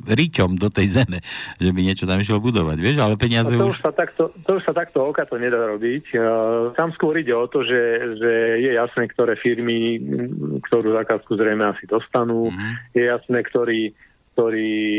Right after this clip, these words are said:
Speaker 2: ja neviem, architekti alebo projektanti sa na tom budú, budú podieľať a samozrejme, e, si dajú poriadne za to zaplatiť. Čiže ide o to, e, dohodiť, e, zákazku alebo, alebo umožniť,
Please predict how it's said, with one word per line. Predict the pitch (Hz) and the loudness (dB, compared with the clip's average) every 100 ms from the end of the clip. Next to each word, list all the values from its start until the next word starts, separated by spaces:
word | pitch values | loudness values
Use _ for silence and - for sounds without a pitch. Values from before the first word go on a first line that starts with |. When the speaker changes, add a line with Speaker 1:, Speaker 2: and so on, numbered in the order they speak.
| 104 | 0
Speaker 2:
ja | 107 | 0
neviem, | 107 101 | 0 0
architekti | 110 120 - 113 117 - - 110 | 0 0 -4 -2 -2 -2 0 0
alebo | 107 104 | 0 -2
projektanti | 104 120 120 104 120 113 107 | -2 0 -2 -2 -4 -4 -4
sa | 117 | -2
na | 110 | 0
tom | 113 110 | 0 -2
budú, | 110 110 110 120 | -2 -2 -4 -4
budú | 107 113 104 | -2 -2 0
podieľať | 113 107 110 107 104 | -2 0 0 0 0
a | 104 | -2
samozrejme, | 113 107 104 107 104 104 | -2 -2 0 0 0 -2
e, | - - - _ 113 104 | -4 -12 -14 _ 0 0
si | - | 0
dajú | 110 107 98 | -2 0 -2
poriadne | 120 123 123 117 | -2 0 -2 -4
za | 113 110 | -6 -4
to | 107 | -2
zaplatiť. | 113 110 117 107 113 | -2 0 -2 -2 -6
Čiže | - 170 165 | 0 0 2
ide | 170 | 0
o | 160 | 0
to, | 160 139 | 0 -2
e, | 127 - - - 120 113 113 113 110 123 113 | -4 -14 -14 -2 0 2 0 0 -2 -8 -2
dohodiť, | 135 139 123 123 - | 0 0 -2 -6 -2
e, | 127 120 110 | 0 0 0
zákazku | 123 123 123 - - 117 113 113 | -2 0 -2 -4 -4 0 2 2
alebo, | 107 104 104 - | 0 0 0 0
alebo | - 107 104 113 | 0 0 0 0
umožniť, | 127 120 113 107 | 0 0 -2 -6